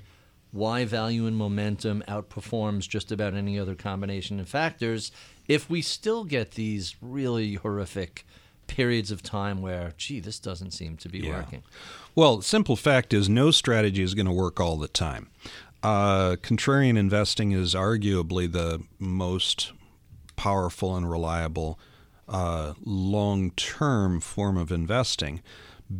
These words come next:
Speaker 2: Basically, whatever is newly cheap is going to have performed terribly. It will have inflicted pain and losses. People don't want more of that. Imagine an investor saying, "Oh, I just lost a ton of money on this. Give me more of that."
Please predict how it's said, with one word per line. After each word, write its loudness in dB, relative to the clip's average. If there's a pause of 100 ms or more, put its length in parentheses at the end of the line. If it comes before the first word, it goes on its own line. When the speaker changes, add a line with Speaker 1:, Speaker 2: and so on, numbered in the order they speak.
Speaker 2:
Basically, 4
whatever 2
is 2
newly 4
cheap 0 (1120)
is 2
going 4
to 0
have 0
performed 2
terribly. 2
It -4
will 2
have 0
inflicted 0
pain 2
and 0
losses. 0
People -2
don't -2
want 0
more 0
of -2
that. -6 (440)
Imagine 2
an 4
investor 2
saying, 0 (160)
"Oh, 2
I 2
just -2
lost -2
a -4
ton -2
of 2
money 2
on 0
this. -2
Give 0
me 4
more 2
of -4
that." -2